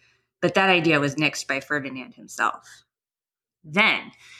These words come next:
Queen Isabella died, and Catherine's value as a marriageable princess plummeted significantly. So she stood in limbo for seven long years, struggling to cope in a foreign land and with hardly any money to buy things for herself and her entourage of ladies in waiting.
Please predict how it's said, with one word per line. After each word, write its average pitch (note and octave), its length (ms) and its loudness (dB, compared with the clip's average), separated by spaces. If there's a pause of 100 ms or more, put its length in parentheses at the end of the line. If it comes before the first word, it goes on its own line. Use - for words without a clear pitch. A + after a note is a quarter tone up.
(220)
Queen B3+ 260 2
Isabella F3+ 480 4
died, F2 400 -2
and D#3 140 -8
Catherine's G3 460 0
value D#3 360 2
as D#3 160 0
a D#3+ 60 -2
marriageable D3+ 560 0
princess - 500 -4 (140)
plummeted C#3+ 580 0
significantly. - 840 -10 (420)
So - 220 0
she F#3 180 2
stood F3+ 320 2
in A3 100 4
limbo D#3+ 340 2
for D#3+ 160 -6
seven G#3 800 2
long E3 460 2
years, D3+ 640 -4 (400)
struggling A#3+ 480 4
to A#3+ 100 0
cope A3 240 0
in E3+ 80 -2
a D#3 60 -4
foreign F3 320 -4
land C3+ 400 -6 (280)
and F3+ 80 2
with F3+ 120 4
hardly G3 440 4
any F#3+ 200 4
money E3 340 2
to D#3 140 -4
buy D#3+ 200 2
things D#3+ 240 -2
for - 140 -6
herself D#3 560 0
and E3 120 2
her - 220 0
entourage D3 640 0
of D3 120 -4
ladies C#3+ 340 0
in C#3+ 140 -10
waiting. D3+ 340 -4